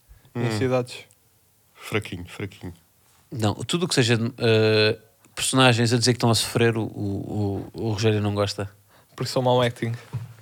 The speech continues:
Speaker 3: Não, o ator é péssimo e aqui ainda por cima aparece três vezes. <laughs> Não bastava levarmos com ele tre-, uma vez?
Speaker 2: Nós aqui criámos mesmo A I,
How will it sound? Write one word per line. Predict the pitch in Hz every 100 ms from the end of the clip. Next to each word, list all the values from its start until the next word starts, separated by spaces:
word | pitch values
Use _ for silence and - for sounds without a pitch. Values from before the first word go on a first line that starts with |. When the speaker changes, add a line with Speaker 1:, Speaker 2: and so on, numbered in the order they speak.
| - _ _ _ _ _ 285 _ _ _ _ _ _
Speaker 3:
Não, | - 104 -
o | 104
ator | 101 143
é | 180
péssimo | - 104 - 104
e | 110
aqui | 107
ainda | 123
por | 120
cima | 135
aparece | 123 135 127
três | 139 127
vezes. | 113 101 - - - _ -
<laughs> | - _ - _ -
Não | 131 127
bastava | 135 147 139
levarmos | 139 143 139
com | 135
ele | 135
tre-, | 135 143
uma | 143 139
vez? | 120 160 - - _ _ _ _ _ _ _ _ _ _ _ - - _ _ _ - - _ -
Speaker 2:
Nós | 131
aqui | 135 135
criámos | 135 139 139 139
mesmo | 135 139 139 139 - 131
A | 131 127 135
I, | 147